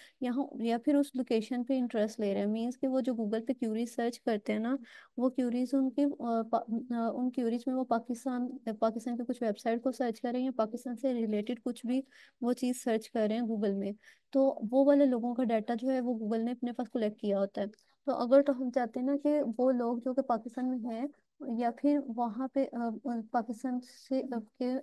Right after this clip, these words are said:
अंदर interest रखते हैं, उन दोनों को ही हमारी ऐड शो हो, तो फिर हम यहाँ पे इस पे क्लिक करेंगे, ठीक है।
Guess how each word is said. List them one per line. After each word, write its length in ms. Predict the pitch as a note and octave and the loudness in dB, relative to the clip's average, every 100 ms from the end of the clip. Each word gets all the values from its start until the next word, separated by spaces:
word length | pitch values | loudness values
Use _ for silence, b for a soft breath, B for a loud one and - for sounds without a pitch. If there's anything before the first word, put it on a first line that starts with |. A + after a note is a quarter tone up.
| _ D4+ | _ -6
अंदर 560 | A3+ - A3 A3+ B3+ C4+ | -6 -4 -4 -2 -2 -2
interest 420 | A#3 A3 A3+ A#3 | -2 2 0 0
रखते 260 | A3+ G#3+ A3 | -6 -4 -6
हैं, 60 | G#3 | -4
उन 220 | A3+ A#3+ | -2 0
दोनों 340 | A#3+ A#3 B3+ | 0 0 0
को 140 | C#4 C4 | 0 0
ही 140 | C4 | 0
हमारी 360 | B3+ A#3 G#3+ A3 | -2 -2 -2 -2
ऐड 200 | G#3+ G#3+ | -2 -4
शो 140 | A#3 | -4
हो, 240 | A#3 B3 - B B - | -2 -4 -6 B B -6
तो 80 | B3+ | -2
फिर 280 | - C#4+ C#4 | 4 4 6
हम 140 | C4+ | 2
यहाँ 320 | A3 G#3 B3 | 0 -2 -2
पे 140 | A#3 C4+ | -4 -4
इस 220 | B3 A3+ | -4 -4
पे 160 | C4 | -4
क्लिक 260 | B3 A3 G#3+ | -2 -4 -4
करेंगे, 340 | G#3 G3 G3+ | -4 -2 -2
ठीक 200 | G3+ B3 | -4 -2
है। 100 | D#4 | -4